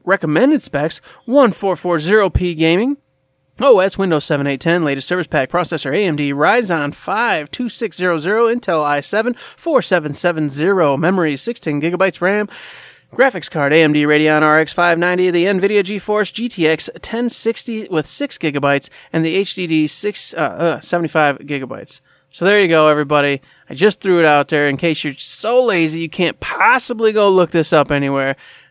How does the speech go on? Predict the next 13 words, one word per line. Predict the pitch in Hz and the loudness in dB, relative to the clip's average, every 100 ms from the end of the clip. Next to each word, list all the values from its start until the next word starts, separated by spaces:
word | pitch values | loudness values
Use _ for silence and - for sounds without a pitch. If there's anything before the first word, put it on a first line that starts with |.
| _ | _
We | - 143 | -8 -8
put | - 208 | -2 0
it | 196 | 0
for | - 180 | -2 2
you | 170 156 151 - | 4 2 0 -6
right | 180 202 | -2 0
here | 170 156 | 4 2
in | 143 | 2
the | |
show. | 135 147 131 131 - - _ - | -2 -2 -2 -2 -8 -20 _ -2
Now | 156 | 0
you | 165 160 | 2 2
know. | 151 139 139 131 | 2 2 0 -4